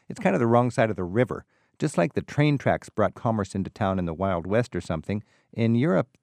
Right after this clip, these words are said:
the river brings the commerce into town. All the decent stuff is on one side, and the crusty immigrants and, you know, uh, characteristic, uh, zones would be on the other side. And Trastevere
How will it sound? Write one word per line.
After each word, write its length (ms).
the 160
river 320
brings 280
the 80
commerce 360
into 160
town. 380
All 160
the 100
decent 420
stuff 200
is 140
on 140
one 180
side, 380
and 100
the 60
crusty 640
immigrants 680
and, 300
you 120
know, 220
uh, 160
characteristic, 760
uh, 340
zones 420
would 120
be 220
on 120
the 160
other 200
side. 280
And 120
Trastevere 760